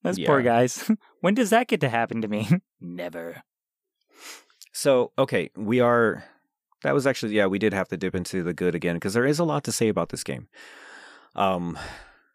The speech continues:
Speaker 2: here's what I'm gonna say. I had unfortunately, as cool as the concept of this game is, and as cool as the combat itself is, I have a lot of bad to say about this game. Um, so, uh, to begin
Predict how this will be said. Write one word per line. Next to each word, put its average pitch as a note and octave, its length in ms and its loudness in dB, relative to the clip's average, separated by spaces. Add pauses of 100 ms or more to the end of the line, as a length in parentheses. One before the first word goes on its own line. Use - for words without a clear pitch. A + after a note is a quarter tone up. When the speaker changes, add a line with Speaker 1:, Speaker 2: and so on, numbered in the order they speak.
(380)
Speaker 2:
here's A2+ 300 -4
what C3+ 100 2
I'm B2+ 60 2
gonna B2 80 2
say. F#2+ 240 0
I G#2 120 0
had A#2 360 -2 (300)
unfortunately, B2+ 840 0 (200)
as A#2+ 140 -2
cool E3+ 480 4
as B2+ 460 4
the A2+ 140 -8
concept B2+ 400 -4
of G2 60 -6
this F#2 140 -8
game F2+ 200 -2
is, F2 220 -4
and G2 100 -4
as F#2+ 140 -4
cool G#2 300 -4
as F2 240 -4
the F2 100 -8
combat F#2+ 340 0
itself F#2 420 -4 (640)
is, G2+ 280 0
I F2+ 100 -2
have A2 120 0
a G2+ 40 -2
lot F2 240 2
of D2+ 80 -6
bad D#2 280 -2
to C#2 60 -14
say E2+ 180 -6
about D#2 180 -6
this D2 160 -12
game. C#2 300 -12 (240)
Um, G2 480 0 (1120)
so, C3 380 4 (440)
uh, C#3+ 220 2
to C#3+ 100 -2
begin A#2 420 0